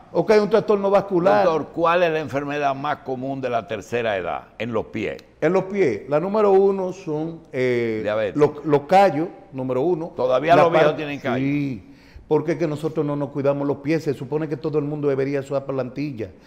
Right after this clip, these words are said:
Speaker 1: La enfermedad número uno es la hiperkeratosis, que es los callos. La número dos, los trastornos vasculares. Y la número tres, los problemas de fascitis y tendonitis.
Speaker 2: Y la
Speaker 1: No hay una cosa que le duela más los pies que a
Speaker 2: la
Speaker 1: un viejo.
Speaker 2: aparición del tenis y del piso de goma,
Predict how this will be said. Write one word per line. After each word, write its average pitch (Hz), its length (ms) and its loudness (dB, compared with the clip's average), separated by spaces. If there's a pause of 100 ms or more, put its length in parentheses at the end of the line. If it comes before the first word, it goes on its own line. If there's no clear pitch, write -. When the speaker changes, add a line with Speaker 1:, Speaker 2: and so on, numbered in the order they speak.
(260)
Speaker 1:
La 156 80 2
enfermedad 202 440 4
número 220 260 4
uno 202 360 0 (180)
es 175 180 4
la 170 100 6
hiperkeratosis, 107 1000 -2
que 113 160 -2
es 110 40 -2
los 117 120 -6
callos. 90 340 -10 (420)
La 190 240 6
número 220 340 4
dos, 131 320 2
los 123 120 -4
trastornos 135 440 -4
vasculares. 107 600 -8 (760)
Y 156 120 0
la 143 140 6
número 160 340 0
tres, 110 320 -4 (340)
los 113 160 0
problemas 120 580 -2
de 127 80 -4
fascitis 131 600 -10
y - 20 -20
tendonitis. 101 640 -10
Speaker 2:
Y 151 200 0
la 151 140 2
Speaker 1:
No 165 80 6
hay 214 40 4
una 226 160 4
cosa 202 240 2
que 190 80 0
le 190 100 0
duela 185 240 4
más 180 140 0
los 175 120 0
pies 175 180 0
que 143 40 -2
a 151 40 8
Speaker 2:
la 156 60 6
Speaker 1:
un 160 40 -2
viejo. 170 160 4
Speaker 2:
aparición 196 380 0
del 185 260 -4
tenis 190 480 -2
y 165 80 -6
del 143 220 -4
piso 156 400 -2
de 135 100 0
goma, 117 520 0